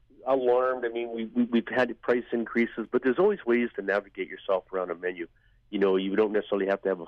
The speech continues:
full meal. You can have appetizers. You can share, um, you know, all those different things. So, uh, you know,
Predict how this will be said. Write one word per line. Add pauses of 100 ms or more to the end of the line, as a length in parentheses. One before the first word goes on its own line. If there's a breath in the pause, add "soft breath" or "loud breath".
(120)
full
meal.
You
can
have (160)
appetizers.
You
can (140)
share, (560)
um,
you
know,
all
those
different
things. (300)
So,
uh, (220)
you
know,